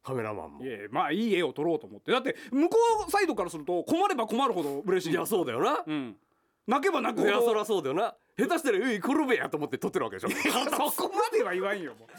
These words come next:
Speaker 2: そこまでは言わんけど。
Speaker 1: 腹立ってくる、あのスタッフ。
Speaker 2: そこまでも言わんけど。 <laughs> 転べやとは思わんけど、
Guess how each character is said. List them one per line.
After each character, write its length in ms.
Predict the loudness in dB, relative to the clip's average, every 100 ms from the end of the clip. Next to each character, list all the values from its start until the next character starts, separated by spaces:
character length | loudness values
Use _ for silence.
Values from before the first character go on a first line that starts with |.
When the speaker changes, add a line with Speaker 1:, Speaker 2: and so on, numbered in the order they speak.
| -20 -20
Speaker 2:
そ 160 | -8 -6
こ 180 | -2 0
ま 140 | 0
で 120 | 0 0
は 100 | 0
言 80 |
わ 160 | 0 0
ん 80 | 0
け 80 | -2
ど。 80 |
Speaker 1:
腹 200 | 0 -2
立 120 | -2 -4
っ 40 |
て 100 | -6
く 100 | -2
る、 100 | -2
あ 40 | -2
の 120 | -6
ス 80 | -8
タ 80 | -10
ッ 20 |
フ。 220 | -10 -6
Speaker 2:
そ 120 | -6
こ 20 |
ま 60 | -6 -4 -4 0 -2 -2
で 60 |
も 80 | -4 -6
言 100 | -6
わ 100 | -4
ん 20 |
け 220 | -4 -6
ど。 140 | -6 -8 -8 -10 -10 -10 -16 -14 -18 -16 -16 -12 -14 -14 -20 _
<laughs> 320 | -16 -16 -18 -6
転 120 | 0 2 2
べ 60 | 0
や 160 | 0
と 80 | 0
は 60 | 0
思 120 | 0
わ 80 | 0
ん 80 | -2
け 80 |
ど、 360 | 0 0 -2